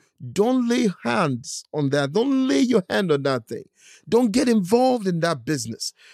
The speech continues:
Don't get involved in that enterprise." Maybe it's even a, uh, maybe it's even a ministry. And God said, "No, no, no. That's not the direction I want your ministry to go." But you went like, "Everybody's doing it in this kind of way,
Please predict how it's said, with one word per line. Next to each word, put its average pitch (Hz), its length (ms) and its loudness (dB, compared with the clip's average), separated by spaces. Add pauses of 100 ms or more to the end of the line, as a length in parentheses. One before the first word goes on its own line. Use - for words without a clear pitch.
(120)
Don't 175 220 2
get 180 180 2
involved 165 520 2
in 151 140 2
that 156 140 2
enterprise." 143 580 -4 (200)
Maybe 311 340 2
it's 285 220 0
even 269 260 0
a, 247 40 8 (340)
uh, 208 120 0
maybe 294 280 0
it's 269 120 -4
even 277 180 0
a 247 60 2
ministry. 226 560 -2 (180)
And 196 100 -2
God 226 120 0
said, 247 140 -2
"No, 247 80 -2
no, 233 100 0
no. 156 160 0 (180)
That's - 280 -4
not 254 140 -2
the 214 80 -4
direction 202 680 -2
I 196 80 -4
want 175 320 -6
your 180 80 -2
ministry 175 480 -4
to 131 120 -4
go." 131 340 -2 (260)
But 208 120 0
you 214 120 0
went 262 200 -2
like, 226 200 -2 (200)
"Everybody's 180 600 -2
doing 165 300 -4
it 147 140 -6 (140)
in 147 140 -2
this 160 140 -2
kind 165 220 0
of 143 80 0
way, 151 260 2